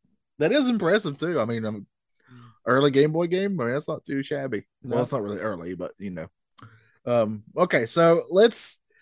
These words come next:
Speaker 1: let's get into our scores for this. Uh, I'm gonna go ahead. Let's give Tim's first since he did send me, us a blurb. Do you wanna read it? You want me to read it? It doesn't
Speaker 2: Uh,
Speaker 1: matter.
Speaker 2: you can.
Speaker 1: All right, I got it right in front of me. All right, this is,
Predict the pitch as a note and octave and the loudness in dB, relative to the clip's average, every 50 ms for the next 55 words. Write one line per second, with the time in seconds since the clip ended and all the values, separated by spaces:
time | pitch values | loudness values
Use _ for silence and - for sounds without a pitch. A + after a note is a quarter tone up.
0 | _ _ F#3 G#3 - - C#4 C4 C4+ B3 G3+ A#3+ A#3 G#3 F#3+ - - - - D#3+ | _ _ 2 2 2 2 2 2 2 4 4 6 6 6 6 4 0 0 4 6
1 | D3+ D3 C#3+ C3+ - - C#3 B2+ A#2 A#2 B2 A#2+ A#2+ A#2 A#2 - - - - C3 | 6 6 6 4 0 -4 -4 -4 -2 0 2 2 2 2 2 0 -4 -4 0 2
2 | C#3 B2+ A#2+ - C3+ E3 G3 G#3+ A3+ A3 G#3+ G3+ G#3 G#3 G#3 G3 E3+ F3+ F3 E3+ | 2 2 4 4 4 4 4 4 4 4 4 6 6 6 6 6 4 2 2 2
3 | E3 E3 D#3+ D3+ - _ _ _ _ _ _ _ - _ _ _ _ - D#3+ G3 | 2 0 -2 -4 -8 _ _ _ _ _ _ _ -20 _ _ _ _ 4 4 4
4 | F3+ - - A3+ G#3+ F3+ - - G#3 G3 G3+ G3+ - _ _ - G#3 F#3+ - - | 4 4 2 2 2 2 0 2 2 4 4 2 0 _ _ -12 -10 -10 -10 -6
5 | - F3+ F#3+ G3 G3+ - - - - - E3+ D#3 C#3+ - F3+ E3 D3 D#3 D#3 D3+ | -4 -2 0 0 0 -2 -4 -8 -8 -6 -6 -4 -2 -2 0 2 2 0 0 0
6 | - - F3 E3 D#3 D3+ D#3 C3 F#2 B2+ C#3 C#3 - D3+ C3 A#2 B2+ C3+ C3+ C#3+ | -4 -6 -6 -4 -2 -2 -2 -2 0 0 -2 0 0 -4 -4 -2 0 2 2 2
7 | D3+ C#3 C3+ C3 C#3 C#3 C3+ C#3 C3+ C3 A#2 G#2 A2 G2+ G2 G2+ F#2+ E2+ C2+ C#2+ | 2 2 2 0 0 2 2 2 2 2 0 -2 -4 -6 -6 -8 -8 -8 -10 -12
8 | C#2+ - - _ _ _ _ _ _ - G#2+ G#2 F#2 - C#3+ C#3+ C#3 C#3+ C#3+ - | -14 -16 -20 _ _ _ _ _ _ -6 -4 -4 -2 0 0 0 2 0 0 -2
9 | _ _ _ - F3 F#3 - A2 F#2+ G2+ G#2 - _ _ _ _ B2+ B2+ A#2+ A2+ | _ _ _ -12 -10 -8 -6 -6 -8 -8 -10 -14 _ _ _ _ 0 2 2 2
10 | G#2 G#2 G#2+ A2 A#2 B2+ A#2 A2+ G#2+ G#2 G2+ - G#2 F2+ D2+ D2 - _ _ _ | 2 0 -2 -2 -2 0 0 0 -2 -4 -4 -6 -6 -6 -6 -10 -16 _ _ _
11 | _ - A#2+ B2 C#3 E3 E3+ - G#3+ G#3 F#3 | _ 2 4 6 6 6 4 2 0 -2 -2